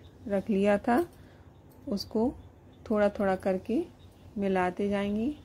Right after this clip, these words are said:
चलाते जाएंगे। ऐसे करके हमने करीबन एक कटोरी घी इसमें डाल दिया है।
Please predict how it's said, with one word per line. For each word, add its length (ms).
चलाते 480
जाएंगे। 420
ऐसे 280
करके 320
हमने 280
करीबन 400
एक 180
कटोरी 340
घी 240
इसमें 280
डाल 280
दिया 220
है। 240